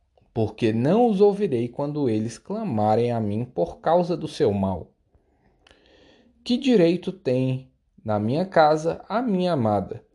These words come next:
ela que cometeu vilezas? Acaso,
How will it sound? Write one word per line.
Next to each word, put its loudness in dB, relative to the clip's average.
ela 2
que -14
cometeu 0
vilezas? -2
Acaso, 0